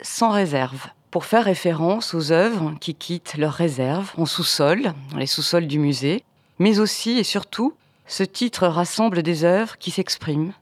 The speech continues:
qui attendent et cherchent le regard du public, qui s'adressent à vous, qui vous parlent.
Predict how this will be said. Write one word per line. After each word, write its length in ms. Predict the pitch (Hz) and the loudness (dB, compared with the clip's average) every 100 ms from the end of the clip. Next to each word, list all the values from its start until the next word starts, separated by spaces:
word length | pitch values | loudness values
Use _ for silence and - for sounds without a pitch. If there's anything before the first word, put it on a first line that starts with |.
| _ | _
qui 180 | - 175 | -4 2
attendent 460 | 175 175 208 220 175 | 2 4 2 2 2
et 40 | |
cherchent 400 | 165 - 208 - | 0 0 0 0
le 60 | 180 | 0
regard 340 | 170 170 175 | 2 2 0
du 100 | 165 | -2
public, 760 | 151 156 135 180 - - - - _ _ _ | -4 -6 -4 -6 -8 -16 -16 -20 _ _ _
qui 120 | - | -8
s'adressent 420 | 156 170 170 - | -2 0 0 0
à 60 | 160 | 0
vous, 200 | 139 170 - | 0 -4 -4
qui 140 | 180 | -6
vous 120 | 160 | -6
parlent. 380 | - 156 160 160 | -4 -2 -2 -6